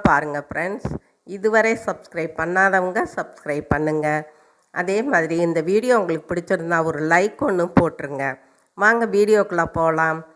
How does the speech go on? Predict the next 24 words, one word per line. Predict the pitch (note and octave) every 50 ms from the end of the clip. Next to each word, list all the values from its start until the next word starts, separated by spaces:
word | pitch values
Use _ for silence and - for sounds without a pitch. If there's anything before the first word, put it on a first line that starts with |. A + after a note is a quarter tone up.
| _ _
இப்போ | _ _ _ - F#3
ஒரு | F3+ F3 E3
கடாயில | - D#3+ D#3 D#3 D#3 F3 F#3 F#3 F3+ F3 F#3 A#3 A#3 A#3
ஒரு | F#3+ E3+ E3 E3+
ஸ்பூன் | E3+ - - - F#3 G3 G3+
எண்ணெய் | F#3 D#3+ D#3+ E3+ F3+ F#3
விட்டுக்கலாம். | F#3 F3 F3+ D#3+ - E3+ E3+ E3+ F#3+ A#3 D4+ C#4 - - _ _ _ _ _ _ _ _ -
ஒரு | G#3 A3+ B3+ D4
பெரிய | - - G3 F3 E3 E3+ F3+ F#3
வெங்காயத்தை | F3 F3 E3+ E3 E3 E3 E3+ E3+ - A3 B3
பொடியா | - - F3+ E3 E3 D#3+ D#3+ E3+ F#3+ G#3 G3
கட் | - F3+ D#3 - -
பண்ணி | - F3+ E3+ E3 F3+ A3+ E4+
வதக்கிடுவோம். | C#4+ G3 F3+ E3 F3 E3+ F3 E3+ F3 E3 D3+ D3+ C3 C3+ C3+ B2 A#2+ - - _ _ _ _ _ _ _ _ _ _ _ _ -
பாருங்க, | E3 D#3 D#3 D#3 D#3 D#3+ D#3 D#3+ F#3 A#3+ F4 C#4+ - - -
வதங்கட்டும். | - E3 D#3+ D#3+ D#3+ D#3+ D#3+ D3+ - - F3 G3+ B3+ C4+ - - - - F#3
இப்போ | F#3+ - - - A3 E3+ D#3 D#3+ F3 G3+ F3+
ஒரு | E3 F3 G3 G3
பச்சை | - G3 D#3+ - - F3
மிளகா | F#3+ G3+ G3 F#3 E3+ D#3 F#3+ A3 A3+
பொடியா | - E3+ E3+ D#3+ D#3+ E3 F3 G3+ -
கட் | - G3 E3 - -
பண்ணி | - E3 E3 F#3 -
போட்டுக்கலாம். | - - F3+ E3+ D#3+ E3 - D3+ C#3+ B2 -